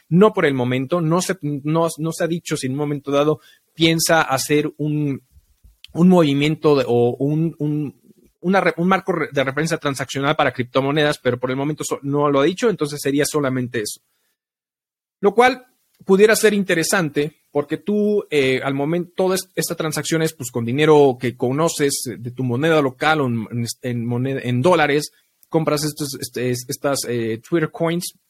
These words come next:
tienes tu wallet y puedes recompensar, etcétera. Ahora, tú podrías retirar esos, eh, Twitter Coins que tú tengas para ahí convertirlo ahora sí que a,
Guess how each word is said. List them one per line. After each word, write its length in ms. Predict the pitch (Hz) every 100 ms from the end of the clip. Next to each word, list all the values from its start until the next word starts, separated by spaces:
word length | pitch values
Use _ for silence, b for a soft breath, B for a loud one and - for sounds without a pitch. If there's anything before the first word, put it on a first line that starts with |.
| _
tienes 240 | - 156 151
tu 100 | 156
wallet 300 | 175 160 156
y 80 | 147
puedes 220 | 147 147
recompensar, 500 | 139 127 123 120 151
etcétera. 420 | 123 127 123 95 b b
Ahora, 320 | - 139 123 - _ _ _ _ _
tú 140 | 226
podrías 520 | 202 233 226 226 214 156
retirar 540 | 147 139 143 160 147
esos, 380 | 151 156 160 -
eh, 400 | 131 120 113 110
Twitter 300 | - 170 165
Coins 240 | 160 151 156
que 80 | 139
tú 140 | 151
tengas 480 | - 143 143 139 139
para 500 | - 117 107 95 65 _ _
ahí 160 | 120 120
convertirlo 520 | 131 127 123 160 151
ahora 140 | 143
sí 140 | 139 143
que 80 |
a, 140 | 127